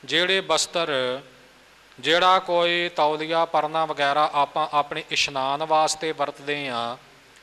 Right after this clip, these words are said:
ਲੱਕ ਦੁਆਲੇ ਲਪੇਟਿਆ ਜਾਂਦਾ ਹੈ, ਜੇ ਆਪਣੇ ਹੱਥ ਸੁੱਚੇ ਕਰਕੇ ਅਸੀਂ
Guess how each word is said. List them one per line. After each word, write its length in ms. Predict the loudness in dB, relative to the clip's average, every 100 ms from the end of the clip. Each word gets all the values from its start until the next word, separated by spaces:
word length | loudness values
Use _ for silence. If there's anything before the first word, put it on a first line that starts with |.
| -20 -20 0
ਲੱਕ 300 | 4 4 4
ਦੁਆਲੇ 400 | 2 4 2 0
ਲਪੇਟਿਆ 560 | -2 -4 -4 0 0
ਜਾਂਦਾ 420 | 0 -2 0 0
ਹੈ, 400 | 0 0 0 -2 -6 -20 -20 -20 -20 -20 -20 -20
ਜੇ 380 | -4 0 2 2 2
ਆਪਣੇ 320 | 0 0 -4
ਹੱਥ 280 | 0 0 0
ਸੁੱਚੇ 360 | -4 -6 -4 0
ਕਰਕੇ 360 | 0 0 -4 -4 -4
ਅਸੀਂ 200 | -4